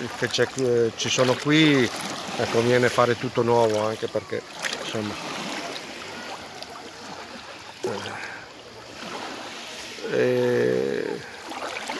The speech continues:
dai mobili, da, da tutto quello che si è, si è accumulato in una vita, no? E quindi niente,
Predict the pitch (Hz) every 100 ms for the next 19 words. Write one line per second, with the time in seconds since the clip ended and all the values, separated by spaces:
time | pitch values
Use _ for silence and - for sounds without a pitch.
0 | - - - - - - - - - -
1 | - 113 107 110 120 123 127 131 120 117
2 | 110 104 95 82 73 82 104 - 123 107
3 | 120 110 - - - - - 855 - -
4 | - - - - - - - - - -
5 | 120 117 117 - 113 - 123 117 113 120
6 | 113 110 113 107 104 98 - - 127 120
7 | - 123 123 117 120 123 113 110 104 104
8 | - 107 117 143 - - - - - -
9 | - - - - - - - - - -
10 | - - - - - - - - - -
11 | - - - - - - - 127 - 123
12 | 123 120 120 120 120 117 113 113 110 107
13 | 98 95 107 -